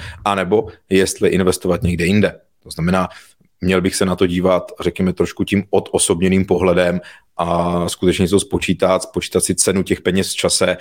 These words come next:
spočítat si i vlastně ty náklady obětované příležitosti, zda třeba někde ta investice nemůže být pro mě zajímavější, nemůže mít větší výnos s nižším rizikem nebo třeba i s rychlejší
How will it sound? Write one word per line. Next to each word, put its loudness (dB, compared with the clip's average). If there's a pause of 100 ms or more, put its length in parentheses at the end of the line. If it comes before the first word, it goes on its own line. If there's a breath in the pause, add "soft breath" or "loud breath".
(300 loud breath)
spočítat 0
si -2
i 2
vlastně 2
ty 0 (200 loud breath)
náklady 2
obětované 2
příležitosti, 0
zda 0
třeba 0
někde 0 (400 loud breath)
ta -2
investice 0
nemůže 0
být 0
pro 0
mě 2
zajímavější, 0
nemůže -2
mít 0
větší 2
výnos 2 (220 loud breath)
s -6
nižším 2
rizikem 2
nebo 0
třeba -2
i 2 (380 loud breath)
s 2
rychlejší 0